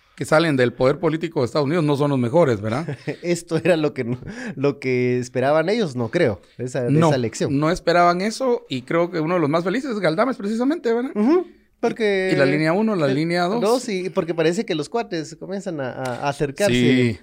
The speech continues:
Speaker 1: sí.
Speaker 2: a, a esos puestos.
Speaker 1: Pero la van a tener difícil, ¿verdad? Los casos están bastante, muy bien formulados por el Ministerio Público. Creo que, digo, muy
Speaker 2: Ujú.
Speaker 1: bien porque sí hay, hay algunas, eh,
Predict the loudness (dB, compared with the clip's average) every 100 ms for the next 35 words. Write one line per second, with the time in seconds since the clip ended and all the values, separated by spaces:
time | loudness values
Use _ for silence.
0 | -14 -4 0 0 0 -2 -2 -2 -4 -4
1 | 0 0 -2 -8 -8 -2 2 2 2 -2
2 | -4 2 2 2 -4 -6 -6 -8 -8 -2
3 | -2 -2 -2 -4 -4 -8 -4 -2 -2 -4
4 | -6 -12 -10 -6 -4 -4 -4 -4 -6 -2
5 | 0 2 0 0 -2 -2 -2 -2 0 0
6 | 0 -4 -4 -4 -2 -4 -6 -6 -6 -4
7 | -4 -4 -6 -8 -14 -14 -20 -20 _ _
8 | _ -2 2 2 2 -2 -2 -6 _ _
9 | _ _ -6 -2 2 2 0 -2 0 2
10 | 0 0 -4 -4 -6 -4 -2 2 2 0
11 | -2 -6 -8 -12 _ _ -6 0 0 0
12 | 0 0 -2 -4 -8 -8 -6 -6